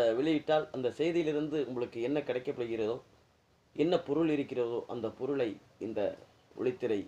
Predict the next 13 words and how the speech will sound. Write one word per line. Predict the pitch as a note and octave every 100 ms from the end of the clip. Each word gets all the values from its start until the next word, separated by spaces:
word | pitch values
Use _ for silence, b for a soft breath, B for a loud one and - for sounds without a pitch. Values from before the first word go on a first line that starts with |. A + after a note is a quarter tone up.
| -
வெளியிடும் | G#2+ B2+ C#3 B2
என்பதில் | A2+ A2 G#2+ G2+ - - -
எனக்கு | - A2 - G2 - - - - - - - -
எந்த | A#2+ B2
ஒரு | A2+
சந்தேகமும் | A2+ A2+ A#2 A2+
இல்லை. | G#2+ G#2+ -
இந்நாள், | - B2+ B2 C3 C#3 - - _ _ _ _ _ _ _ _ _ _ _ _ _ _ _ _ - _ _ _ _ -
இந்நாள் | D3 D#3+ D#3 D#3+
மட்டுமல்ல, | C#3+ C3 B2+ B2+ A#2+ A#2 C3+
அவனை | - A#2+ A#2
தொழுதால் | - C3 D3+ D3 C#3 - -
எந்நாளும் | A2+ C3+ C#3 C#3 D#3